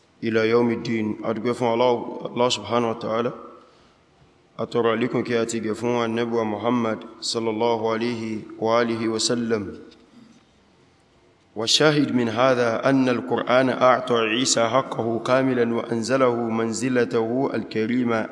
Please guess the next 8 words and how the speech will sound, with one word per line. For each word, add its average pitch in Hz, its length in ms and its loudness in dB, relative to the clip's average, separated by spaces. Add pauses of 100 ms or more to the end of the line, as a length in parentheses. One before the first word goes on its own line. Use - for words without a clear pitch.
اللائقة 113 560 2
به. 110 240 -6 (1300)
وخلد 139 480 2
ذكره 120 720 0
بالحق 117 440 0 (240)
قرآنا 120 680 2 (840)
يتلى 131 400 2
ويرد-، 120 600 0